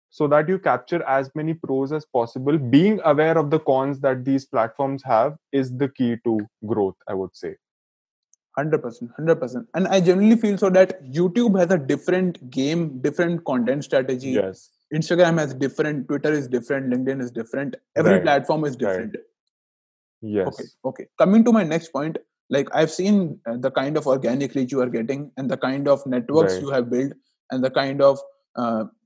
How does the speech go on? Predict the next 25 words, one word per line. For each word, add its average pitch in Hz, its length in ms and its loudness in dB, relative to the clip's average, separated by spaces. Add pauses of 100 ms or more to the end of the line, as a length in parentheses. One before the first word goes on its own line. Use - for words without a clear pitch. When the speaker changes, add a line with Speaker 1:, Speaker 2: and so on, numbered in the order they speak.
Speaker 2:
content 147 320 0
you 151 80 2
are 135 40 0
putting 131 280 -2
out 127 200 -4
on 131 140 -2
LinkedIn. 127 320 -2 (540)
ऐसा 165 220 2
कौन 208 180 4
सा 220 120 4
content 147 460 0
है 185 240 4 (140)
which, 151 320 -4
which 156 240 -4
gets 170 260 0
maximum 170 480 0
reach 156 300 -2
on 135 180 0
LinkedIn? 113 320 -2 (160)
What 160 240 -2
is 190 120 -2
that 139 220 2
kind 147 200 0
of 143 120 -4
content 131 460 -4